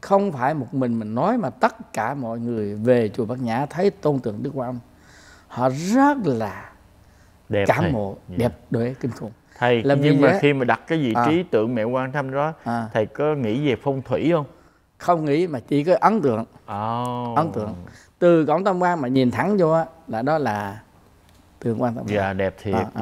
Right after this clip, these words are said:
Speaker 2: Dạ,
Speaker 1: à.
Speaker 2: dạ.
Speaker 1: À. Ừ.
Speaker 2: Rất là trang, trang nghiêm.
Speaker 1: À. Thành cho nên quý vị hãy nhìn Đức Quan Thế Bồ Tát á, thì mỗi một cái quốc độ á, cái sự, cái nét đẹp á đều khác nhau. Thì đây á,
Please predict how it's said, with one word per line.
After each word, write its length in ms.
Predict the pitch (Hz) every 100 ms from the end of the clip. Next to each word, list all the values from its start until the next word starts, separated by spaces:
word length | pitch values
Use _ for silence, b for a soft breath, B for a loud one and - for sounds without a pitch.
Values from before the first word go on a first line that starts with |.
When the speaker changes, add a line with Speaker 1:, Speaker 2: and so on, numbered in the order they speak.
| 95
Speaker 2:
Dạ, 120 | 87
Speaker 1:
à. 140 | 90 87
Speaker 2:
dạ. 320 | 87 85 85 87 117
Speaker 1:
À. 140 | 113 110 _ _ _ -
Ừ. 160 | 123 120 -
Speaker 2:
Rất 220 | 139 -
là 140 | 117
trang, 580 | 92 120 113 110 110 107 -
trang 280 | 135 131 127
nghiêm. 200 | 127 117
Speaker 1:
À. 240 | 117 110 101 - b b b
Thành 200 | - 139
cho 80 | 170
nên 220 | 180 175 170
quý 120 | 226
vị 400 | 208 120 135 131 -
hãy 260 | - 135 180
nhìn 440 | 143 135 120 123
Đức 120 | 165 -
Quan 180 | 170 165
Thế 60 |
Bồ 160 | 139 107
Tát 240 | 160 196
á, 140 | 196 - - b b b b
thì 120 | 131
mỗi 320 | 127 123 165
một 180 | 202 127 135
cái 80 |
quốc 300 | 175 233 -
độ 300 | 127 113 120 147
á, 80 | 170 - _ -
cái 120 | 165 - -
sự, 180 | 117 107 127
cái 60 |
nét 180 | 165 -
đẹp 240 | 117 113
á 80 | 151
đều 260 | 139 107 101
khác 200 | 139 -
nhau. 120 | 123 113 _ b b b b
Thì 80 | 139
đây 360 | 165 185 190
á, 140 | 202